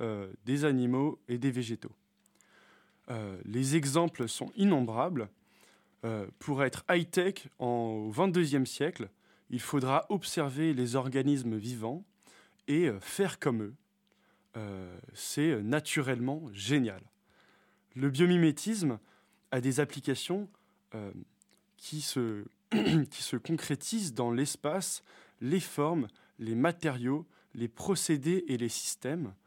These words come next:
Donc c'est vraiment, euh, des, <clears throat> un,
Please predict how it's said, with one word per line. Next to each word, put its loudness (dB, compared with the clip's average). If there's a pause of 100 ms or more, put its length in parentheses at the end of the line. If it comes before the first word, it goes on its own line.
(440)
Donc 0
c'est -4
vraiment, 0 (400)
euh, -8
des, -6 (400)
<clears throat> -12
un, 4